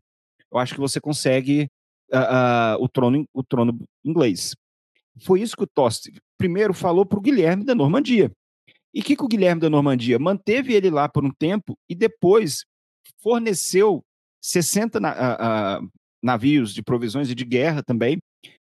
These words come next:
pra ele, porque ele possuía certo, o Tostig possuía certas possessões na ilha, na ilha de Wight,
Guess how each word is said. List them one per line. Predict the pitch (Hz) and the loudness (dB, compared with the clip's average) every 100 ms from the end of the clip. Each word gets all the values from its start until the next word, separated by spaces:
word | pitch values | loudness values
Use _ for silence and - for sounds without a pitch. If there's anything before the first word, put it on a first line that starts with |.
| _ _ | _ _
pra | 220 226 | 0 2
ele, | 175 185 196 | 4 4 4
porque | 180 180 180 | -2 0 0
ele | 180 | 0
possuía | 185 - 175 185 | -2 0 2 2
certo, | 180 170 147 131 | 0 0 -2 -4
o | |
Tostig | - 165 185 - 110 | -2 0 0 -2 -10
possuía | - 139 - 156 | -6 -8 -2 -2
certas | 160 165 160 160 | -2 -2 -4 -6
possessões | - 180 185 156 - 156 | -6 -6 -4 -6 -2 0
na | 160 | 2
ilha, | 151 151 - | 2 0 -2
na | 135 143 | 0 2
ilha | 147 156 | 2 2
de | 160 | 2
Wight, | 143 131 131 - | 2 2 -2 -10